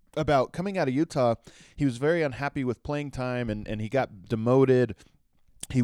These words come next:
he, you know, to, to kinda end of bench role there at the end there.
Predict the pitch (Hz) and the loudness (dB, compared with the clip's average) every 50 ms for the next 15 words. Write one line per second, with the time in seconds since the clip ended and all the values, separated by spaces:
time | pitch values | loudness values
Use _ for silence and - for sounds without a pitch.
0 | 117 - 117 123 107 117 110 - - 95 101 123 117 110 104 - 123 117 101 - | 2 0 -2 -4 -4 -6 -10 -12 -14 -4 0 2 2 2 0 2 2 2 2 2
1 | 87 - - - - 123 - 127 120 110 95 - 120 127 123 123 113 95 - 123 | -6 -10 -10 -6 -6 -4 -2 0 0 0 0 0 -2 0 0 -2 -2 2 2 2
2 | 117 120 - - 117 117 120 117 117 117 110 101 107 113 110 110 107 104 101 - | 2 2 -2 0 2 4 6 8 8 6 4 4 4 4 4 4 4 2 0 -2
3 | 113 110 117 123 127 113 107 104 104 104 95 | 0 0 0 0 0 0 2 4 4 2 0